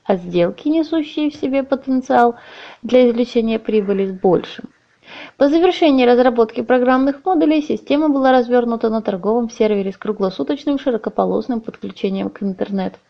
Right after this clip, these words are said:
с целью всестороннего тестирования. Тестирование осуществлялось в двух режимах: на исторических данных,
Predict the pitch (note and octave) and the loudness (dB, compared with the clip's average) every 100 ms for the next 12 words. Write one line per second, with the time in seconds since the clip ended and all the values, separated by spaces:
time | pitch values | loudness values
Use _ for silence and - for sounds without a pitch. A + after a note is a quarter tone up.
0 | _ _ - - - - _ - C#4 D#4+ | _ _ -20 -20 -20 -20 _ 2 4 4
1 | D4 C#4 - G#3+ G#3 B3+ A3+ - F#3+ - | 2 -2 2 4 4 4 2 0 -6 -2
2 | F#3+ F3+ F3+ F#3 - - - - - - | 0 0 -2 -4 -6 -8 -10 -10 -16 -2
3 | G#3+ G3 - E4+ E4 D4+ C#4+ C#4 B3+ B3+ | 0 0 2 4 6 6 4 2 0 -2
4 | - A#3+ A#3 G3+ G3+ A3+ D4 B3+ G#3 G3+ | 2 4 4 2 -2 -2 0 2 0 -2
5 | F#3 F#3 - F#3+ F#3+ - G3+ G3+ G#3 G3 | -4 -6 -6 -6 -4 0 0 0 -6 -4
6 | - A3 A#3+ E4 F4+ F#4+ | -4 0 2 4 2 -2